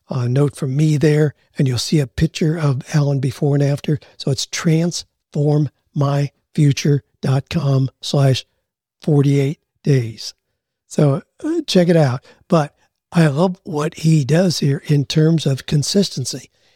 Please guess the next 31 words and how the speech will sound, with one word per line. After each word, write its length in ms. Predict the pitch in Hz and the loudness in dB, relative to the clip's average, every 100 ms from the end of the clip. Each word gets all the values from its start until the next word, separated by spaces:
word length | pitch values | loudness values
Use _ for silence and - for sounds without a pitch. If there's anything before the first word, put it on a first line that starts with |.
| _ | _
If 160 | 156 - | -2 0
somebody 320 | 180 185 175 | 0 2 2
says, 380 | - 151 143 - _ | 2 0 0 -4 _
one 200 | - 160 | -4 -2
of 40 | 202 | 0
the 60 | |
things 220 | 185 185 143 | 2 2 2
that 100 | 139 | 2
he 100 | 160 | 2
has 180 | 147 | 2
his 160 | 160 147 | 0 -2
people 300 | - 156 135 | 2 2 2
do, 100 | 143 | 0
the 100 | 127 | 0
people 260 | 113 160 143 | -4 -2 0
that 60 | |
he's 140 | 135 147 | -2 -2
working 260 | 143 139 | -2 -2
with, 160 | 120 107 - _ | -6 -8 -18 _
is 220 | - 135 | -2 -2
post 480 | - - 214 180 - | -2 0 2 2 -2
online 680 | 151 185 160 190 180 139 - _ _ | -4 0 2 0 0 0 -2 _ _
your 260 | - 151 151 | 2 4 4
scale, 580 | - - 190 190 131 127 | 0 0 2 2 0 -2
looking 320 | 143 160 170 | -2 0 0
at 140 | 170 | -2
your 80 | 143 | -4
scale 300 | - - 143 - | -4 -2 -2 -2
every 300 | 185 175 190 | -2 -2 -4
single 400 | - - 156 143 | -4 -2 -2 0
day. 320 | 151 147 - | 0 -2 -10